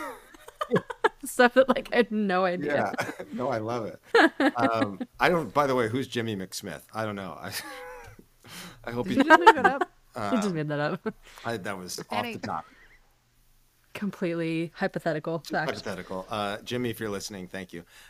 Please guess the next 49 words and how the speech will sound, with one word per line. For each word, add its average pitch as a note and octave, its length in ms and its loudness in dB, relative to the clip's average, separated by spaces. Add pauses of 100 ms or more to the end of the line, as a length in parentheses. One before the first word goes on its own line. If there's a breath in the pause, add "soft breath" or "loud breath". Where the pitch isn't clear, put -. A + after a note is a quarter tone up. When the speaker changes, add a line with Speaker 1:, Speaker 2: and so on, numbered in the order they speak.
(140 soft breath)
Speaker 2:
Um, B2 680 4 (220)
all B2+ 120 2
right, G#2+ 260 -2 (140)
<laughs> - 160 -8
over C#3+ 240 -2
to, B2+ 320 -2
to - 160 -8
Megan G2+ 300 -4
before G2+ 280 -8
the, F2+ 220 -10
the G2 100 -12
wheels G2+ 260 -4
fall F2 240 -8
too - 180 -14
far F#2 200 -6
off D#2 100 -10
the E2 80 -14
wagon. C2+ 300 -12 (1040)
Speaker 1:
Well, A3 380 6
okay, F3 360 -2
so F#3+ 260 -2
Danielle, E3+ 340 0
we E3 120 -2
actually D#3 320 -2
did D3+ 180 -4
talk D3 220 -6
about D3 260 -4
this D#3 180 -8
movie D3 220 -4
because D3 260 -10
it's, D3 220 -12
uh, E3+ 140 -4
one E3 180 -2
of D#3+ 60 -2
my D#3 120 -4
favorites D3+ 480 -8
from C#3+ 140 -10
childhood. F#3 520 0 (500 soft breath)
Um, F3 420 2
and E3+ 120 0
the E3+ 60 2
main E3+ 160 0
character E3 320 -4
in D#3 200 -4
it, - 380 -6 (120)
uh, D#3+ 460 2
the D#3+ 160 -2
villain D#3+ 340 -2
is D3 260 -4